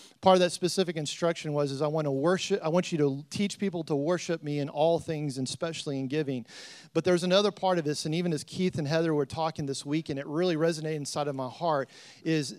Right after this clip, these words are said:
this is about training you on actually handle, handle wealth. It's also training on how to handle and hear the voice of the Lord. This is not about compulsion. This is about, "Lord, what is my seed?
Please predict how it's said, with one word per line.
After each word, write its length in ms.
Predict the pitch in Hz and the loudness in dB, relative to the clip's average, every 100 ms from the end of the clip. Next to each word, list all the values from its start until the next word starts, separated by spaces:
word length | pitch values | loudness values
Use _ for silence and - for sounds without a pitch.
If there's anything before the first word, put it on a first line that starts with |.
| 151 127 | -14 6
this 300 | 196 226 233 | 8 8 4
is 100 | 202 | 4
about 380 | 202 175 170 - | 6 6 4 0
training 680 | - 208 202 196 180 165 | -6 -2 0 2 0 0
you 480 | 165 190 185 143 147 | -2 0 2 2 -2
on 220 | 156 147 151 | -4 -6 -4
actually 360 | 156 - 156 | -6 -6 -6
handle, 400 | 131 156 156 143 | -4 -4 -2 -4
handle 400 | 120 160 151 123 | -4 -4 -2 0
wealth. 340 | 127 127 113 - - - _ _ _ _ _ _ _ _ - | 0 -2 -4 -10 -12 -14 _ _ _ _ _ _ _ _ -6
It's 200 | 160 165 | -2 4
also 280 | 185 180 185 | 4 4 2
training 320 | - 175 170 | 2 2 2
on 120 | 160 | 0
how 240 | 147 170 | 2 2
to 140 | 170 156 | 2 0
handle 720 | - - 196 196 180 143 147 | -4 -4 2 4 4 2 0
and 160 | 165 143 | -4 -8
hear 400 | - 202 190 156 | -6 0 2 4
the 120 | 143 | 0
voice 440 | 120 139 160 135 | -2 -2 0 -2
of 120 | 165 135 | -4 -2
the 80 | |
Lord. 480 | 143 139 147 120 101 - _ _ _ _ _ _ - 135 160 | -2 0 0 -2 -8 -20 _ _ _ _ _ _ -20 -20 -4
This 220 | 160 180 | -2 0
is 80 | 170 | 0
not 160 | 190 | 2
about 240 | 180 156 - | 2 0 -4
compulsion. 640 | 147 - 208 202 - 151 | -10 -2 2 2 2 0
This 180 | 175 185 | 0 0
is 100 | 165 | 0
about, 260 | 151 147 | 2 2
"Lord, 440 | 151 175 208 233 214 _ _ _ - | 6 10 10 8 0 _ _ _ 4
what 220 | 151 190 | 8 8
is 180 | 233 185 | 8 6
my 320 | 185 180 208 | 4 6 4
seed? 500 | - 208 196 233 | 4 2 2 2